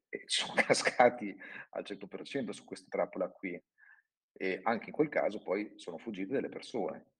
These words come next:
perché poi dopo persone si bruciano per fare queste cose, eh, saltano teste, cioè sono sempre situazioni brutte.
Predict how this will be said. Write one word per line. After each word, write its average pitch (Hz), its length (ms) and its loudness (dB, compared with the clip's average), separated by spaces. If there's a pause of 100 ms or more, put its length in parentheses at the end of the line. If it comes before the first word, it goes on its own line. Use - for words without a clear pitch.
(160)
perché - 420 -16
poi 73 160 -6
dopo - 380 -6 (140)
persone 73 720 -6
si - 200 -6
bruciano 98 960 6
per - 140 -14
fare 76 200 -8
queste - 240 -18
cose, 104 680 2 (420)
eh, 78 640 -8
saltano - 440 -6
teste, 95 460 2
cioè - 160 -2 (260)
sono - 180 -16
sempre 82 360 -4
situazioni 90 880 -4
brutte. 95 580 2